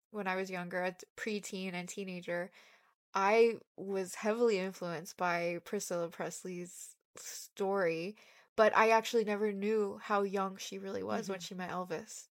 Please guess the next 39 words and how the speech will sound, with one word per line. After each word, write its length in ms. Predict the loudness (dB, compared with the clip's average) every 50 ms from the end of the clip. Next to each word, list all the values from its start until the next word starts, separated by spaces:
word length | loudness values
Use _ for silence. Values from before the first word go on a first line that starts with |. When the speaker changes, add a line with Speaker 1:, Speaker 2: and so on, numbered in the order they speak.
| _ _ _ -20 -20 _ _ -6
Speaker 1:
And 120 | -4 -2 2
I 160 | 4 4 4
didn't 300 | 6 4 4 4 2 0
know 220 | 0 2 2 2
until 300 | 2 0 -2 -4 -6 -4
seeing 440 | -4 -4 -6 -6 -8 -8 -8 -10 -14 -10 _
the 120 | -4 -2
Elvis 460 | -2 0 -2 -2 -2 -4 -6 -6 -8
film, 440 | -4 -2 -2 -2 -2 -4 -6 -12 -18 -20 _ _ _
uh, 140 | -6 -6 -4
with 160 | -6 -4 -4
Austin 280 | -4 -4 -4 -4 -6 -4
Butler 440 | -4 -4 -2 -4 -6 -6 -8 -10 -12 _ _ _ -20 -20 _ _ _ _ -18
and 80 | -14
Tom 200 | -10 -8 -8 -6
Hanks. 400 | -6 -6 -6 -6 -8 -12 -14 -8 -2
I 100 | 0 2
didn't, 240 | 4 4 2 2 -4 -12 _ _
uh, 100 | -6 -2
that 160 | 2 2 2
was 140 | 2 2 0
the 60 | -4
first 260 | -4 -4 -6 -6 -4
time 200 | -6 -8 -8 -8 -10
I 200 | -12 -14 -14 -18 _ _ -20 -20 -20 _ _ _
realized 400 | 0 2 4 4 2 2 0 -2
how 80 | -4 -4
old 220 | -4 -4 -4 -8
she 140 | -10 -12 -10
was. 340 | -10 -10 -10 -12 -14 -16 -20 -18 _ -20 -20 -20 _ _ _ _
Speaker 2:
Yeah, 300 | 2 4 4 4 4 2 4
I 100 | 4 4
think 220 | 6 6 2 2 2
that 160 | 2 2 4
they 80 | 2
did 180 | 2 2 0 0
a 20 | 0
great 260 | 0 0 0 0 0
job 380 | -2 0 2 4 4 2 2 -2